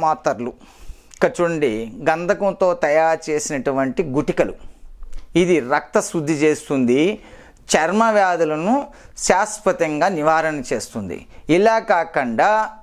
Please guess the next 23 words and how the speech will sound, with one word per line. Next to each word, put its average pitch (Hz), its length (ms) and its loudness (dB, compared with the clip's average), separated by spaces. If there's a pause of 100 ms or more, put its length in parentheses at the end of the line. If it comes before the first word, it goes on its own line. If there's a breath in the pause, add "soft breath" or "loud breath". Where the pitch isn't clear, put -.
(760 soft breath)
మరి 185 160 2 (160)
రస 190 220 2 (140)
సింధూరం 202 580 4
అని 180 120 0
కూడా 185 160 -2
ఉంటుంది. 127 340 -2 (500)
మనకు 160 220 0 (120)
రసాన్ని 190 420 0 (100)
కట్టుకట్టుకొని 170 760 0 (580 soft breath)
శుద్ధి 214 380 2
చేసి 180 300 2 (200)
పుటం 214 380 2
వేసి 175 340 0 (540 soft breath)
దాన్ని 180 440 0 (960 soft breath)
సింధూరంగా 226 520 4 (120)
మార్చుకోవాలి. 139 580 0 (120)
రస 165 180 0 (140)
సింధూరం, 151 540 0 (800 soft breath)
ఆ - 20 4 (120)
భస్మా-, 156 440 0 (140)
ఆ - 20 4 (120)
సింధూరాన్ని 151 640 0
కూడా 190 160 2